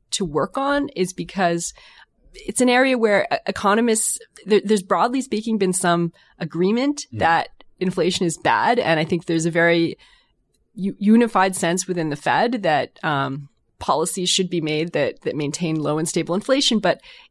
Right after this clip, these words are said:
Speaker 1: exactly what the costs of inflation are is perhaps something that economists are,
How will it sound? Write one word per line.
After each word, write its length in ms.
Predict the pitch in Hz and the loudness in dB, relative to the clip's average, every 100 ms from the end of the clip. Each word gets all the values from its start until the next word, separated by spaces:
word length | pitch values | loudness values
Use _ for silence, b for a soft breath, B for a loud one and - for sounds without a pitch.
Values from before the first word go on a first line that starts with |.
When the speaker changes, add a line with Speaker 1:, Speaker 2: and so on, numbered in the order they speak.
| _ | _
Speaker 1:
exactly 800 | 196 190 190 190 285 381 - 370 | -4 -4 0 0 0 -2 -2 2
what 220 | 311 320 320 | 2 2 -2
the 80 | |
costs 380 | - - 214 - | -8 -2 -2 -2
of 100 | 214 | -4
inflation 400 | 208 196 202 196 | -2 -2 -2 -4
are 420 | - 247 220 147 190 | -2 2 2 2 -2
is 120 | 185 | -4
perhaps 320 | - 208 - | -2 0 0
something 340 | - 185 175 175 | -2 -4 -2 -2
that 200 | 147 - | -2 -4
economists 580 | 156 - 175 170 160 - | -8 -4 -2 -2 -2 -2
are, 400 | 131 113 - - | -2 -2 -4 -10